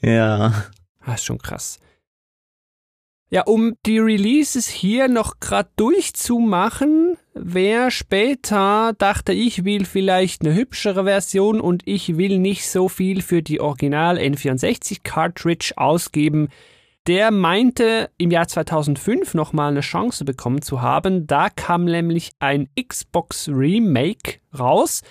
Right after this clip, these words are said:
Speaker 2: Remakes waren ja damals noch eher eine seltenere Geschichte. In komplett überarbeiteter Grafik, wirklich sehr schön, muss ich sagen,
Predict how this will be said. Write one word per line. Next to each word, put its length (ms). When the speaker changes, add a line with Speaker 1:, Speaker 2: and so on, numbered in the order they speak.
Speaker 2:
Remakes 640
waren 220
ja 160
damals 640
noch 240
eher 220
eine 160
seltenere 880
Geschichte. 560
In 220
komplett 480
überarbeiteter 1080
Grafik, 720
wirklich 400
sehr 300
schön, 340
muss 220
ich 100
sagen, 400